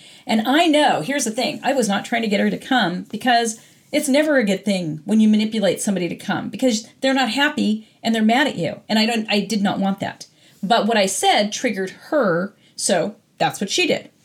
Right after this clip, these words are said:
So it wasn't my intention, but to be clear about that day, this is how I felt. I'm just trying to be super clear about what my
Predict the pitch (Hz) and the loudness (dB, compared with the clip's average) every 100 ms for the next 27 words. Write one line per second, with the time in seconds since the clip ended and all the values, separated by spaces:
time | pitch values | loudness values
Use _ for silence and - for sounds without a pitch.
0 | - _ - 254 220 254 254 254 240 226 | -20 _ 0 2 2 2 2 2 0 0
1 | 214 214 202 202 190 180 - _ _ _ | 2 2 2 0 0 0 -2 _ _ _
2 | - 202 214 285 262 226 208 202 175 185 | -6 -4 -2 0 2 2 0 -2 -2 0
3 | 175 170 185 - _ _ - 202 196 180 | 0 0 -4 -14 _ _ -4 -4 -2 -4
4 | 165 151 - 165 - 202 196 - 214 196 | -4 -4 -2 -4 -2 -4 -4 -2 -2 -2
5 | 185 - 214 202 - 202 185 165 156 180 | -4 -2 -2 -4 -6 -4 -2 -2 -2 -2
6 | 175 170 175 190 190 196 214 | -4 -4 -2 0 2 0 -2